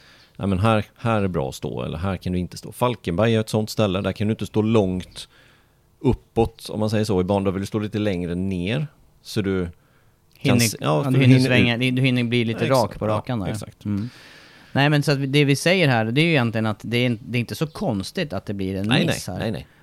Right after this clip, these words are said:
Speaker 1: Inte alls
Speaker 2: Eh,
Speaker 1: konstigt.
Speaker 2: han har valt det lättaste sättet, alltså det, det han, det som är lättast att läsa av för honom. För jag vill också minnas att många av de här digitala nedräkningarna som kommer på den här bågen över banan,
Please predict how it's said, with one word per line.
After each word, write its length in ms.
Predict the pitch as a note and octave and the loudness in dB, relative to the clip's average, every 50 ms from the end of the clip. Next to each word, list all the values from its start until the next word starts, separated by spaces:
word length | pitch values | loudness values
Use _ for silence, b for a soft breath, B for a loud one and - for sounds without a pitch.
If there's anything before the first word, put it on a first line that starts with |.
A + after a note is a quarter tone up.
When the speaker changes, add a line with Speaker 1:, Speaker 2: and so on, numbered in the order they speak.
| b b b | b b b
Speaker 1:
Inte 220 | - A2 G#2+ G#2 G2+ | -6 -4 0 0 0
alls 140 | G2 F#2+ | 0 0
Speaker 2:
Eh, 60 | F#2+ F#2+ | 0 -2
Speaker 1:
konstigt. 240 | A2 G#2 - - | -2 -4 -4 -2
Speaker 2:
han 120 | B2+ C3+ D#3 | 0 2 2
har 80 | E3+ | 4
valt 220 | E3 D3+ C#3 B2+ - | 4 4 4 4 2
det 80 | B2+ | 0
lättaste 640 | B2 B2+ B2+ B2 - - - - D#3 D#3 - - C3+ | 2 2 2 0 -2 -4 -4 -2 -2 -2 -2 -6 -6
sättet, 380 | - A#2 G#2 - - A2+ G#2+ - | -4 -4 -4 -4 -6 -10 -8 -4
alltså 240 | F#2+ A#2+ - A#2+ G#2+ | -4 -2 -2 -2 -2
det, 440 | A2+ B2 A#2 A#2 A2+ A2+ G2 F2+ G#2+ | 0 0 2 2 0 0 -2 -2 -2
det 160 | A2+ B2 A#2+ | 0 2 2
han, 540 | A2+ A2+ A2+ A2+ A2+ A2 G#2 F#2+ F#2 A2+ A2+ | 2 2 0 0 0 -2 -2 -2 -4 -2 -2
det 240 | B2 A#2 A#2+ A#2 A2 | 0 2 2 2 0
som 120 | - B2 | 0 0
är 40 | A#2+ | 0
lättast 400 | A#2 A2+ G#2+ - - A2+ - - | 0 0 -2 -2 -4 -6 -4 -2
att 60 | A2 | -4
läsa 280 | A2 G#2 G2+ G2 - C#3 | -2 -2 -2 -2 -2 -2
av 140 | C#3+ C3+ G2+ | -2 -2 -2
för 120 | F#2+ - G2+ | -4 -4 -4
honom. 300 | G#2 G#2+ A2 A#2 F#2+ - | -2 -2 -2 -2 -2 0
För 100 | - C3+ | 2 2
jag 80 | C#3+ | 2
vill 140 | D#3 E3+ E3+ | 2 2 0
också 220 | F3+ F#3 - A#3 | 0 0 0 -2
minnas 380 | A3 G#3 D#3+ A#2+ G#2+ G#2 - - | 0 2 2 2 0 0 -2 -4
att 180 | G2+ - - B B B B B B B B | -6 -8 -8 B B B B B B B B
många 360 | - C#3 C#3+ C3+ B2+ C3+ E3+ | 0 0 2 2 2 2 0
av 60 | F#3 F#3 G3 G3 | 0 -2 -2 -2
de 120 | G3 E3+ | 0 0
här 240 | C3 A2 G#2 G2+ G2+ | 0 0 0 0 -2
digitala 640 | G#2 G#2+ A2+ G#2 A2 G2+ - G#2+ G#2 G2+ G2 G2+ G2+ | -2 -4 -4 -4 -4 -4 -4 -2 -2 -2 -2 -2 0
nedräkningarna 800 | G#2 G#2 G2+ G2 G2 A2+ C3 D#3+ E3+ - - B2 G#2+ G2 G2+ F#2+ | 0 0 0 0 0 0 0 -2 -2 -4 -4 -4 -4 -4 -4 -4
som 160 | - A2 G2 | -6 -6 -6
kommer 280 | - G#2+ G2+ G2+ G2 | -6 -6 -4 -4 -4
på 100 | G2 A2 | -6 -6
den 120 | G2 F#2 F#2 | -6 -6 -6
här 140 | F#2 F2+ - | -8 -10 -12
bågen 760 | - B2+ A#2+ A2+ C3 A#2+ A2 A2 B2+ D3 F3+ D#3 G2 G2 G2+ | -12 -12 -8 -6 -4 -2 -2 -2 -2 -2 -4 -4 -6 -6 -8
över 440 | D2+ G#2+ A2+ G#2+ G2+ G2 G2+ G2+ G2 | -6 -4 -4 -2 -2 -2 -4 -4 -4
banan, 520 | G2+ A#2+ A2 G#2+ A2+ C3+ C#3+ F#2 F2+ A#2 | -4 -4 -2 -2 -2 -4 -4 -6 -8 -12